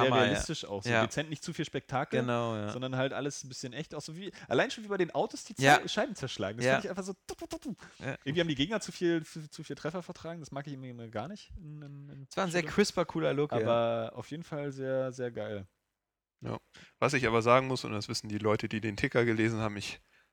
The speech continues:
Speaker 3: hasse diese Frau, die da bei Ubisoft auf der Bühne stand. Also die war so
Speaker 2: <laughs> Die
Speaker 3: unglaublich nervig.
Speaker 2: P K nicht verfolgt.
Speaker 3: Äh, das war wirklich so wie so eine peinliche Pressekonferenz aus den neunzigern oder, äh, frühen
Speaker 1: Ja.
Speaker 3: zweitausendern. Also so richtig schlecht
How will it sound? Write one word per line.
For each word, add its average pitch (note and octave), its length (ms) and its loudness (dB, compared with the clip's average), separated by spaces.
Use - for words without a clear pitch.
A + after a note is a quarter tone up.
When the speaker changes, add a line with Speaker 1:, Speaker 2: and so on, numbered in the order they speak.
Speaker 3:
hasse - 340 2
diese G#2+ 260 0
Frau, G#2 360 4
die G#2 140 2
da G2+ 120 6
bei G2+ 160 4
Ubisoft G#2+ 460 -2
auf G#2 100 -2
der G#2 100 0
Bühne G#2 280 -6
stand. G2 320 -6
Also G#2 180 -4
die G#2+ 180 0
war G#2+ 100 6
so A#2 180 4
Speaker 2:
<laughs> - 80 -12
Die G#2 140 -4
Speaker 3:
unglaublich A2 840 8
nervig. G2+ 480 0
Speaker 2:
P A2 80 -6
K G2+ 160 -8
nicht G2 100 -10
verfolgt. G#2 380 -12
Speaker 3:
Äh, G#2+ 80 0
das A2 160 2
war A#2 180 4
wirklich C#3 260 -2
so B2+ 180 4
wie B2 80 4
so B2 100 2
eine A#2+ 240 6
peinliche C#3+ 520 4
Pressekonferenz C3 720 0
aus - 140 -2
den A2+ 260 -2
neunzigern G#2 540 2
oder, G2 320 4
äh, G#2 40 -6
frühen B2 280 0
Speaker 1:
Ja. - 40 0
Speaker 3:
zweitausendern. A2 760 4
Also G2 280 -2
so G2+ 280 -2
richtig - 320 2
schlecht - 360 4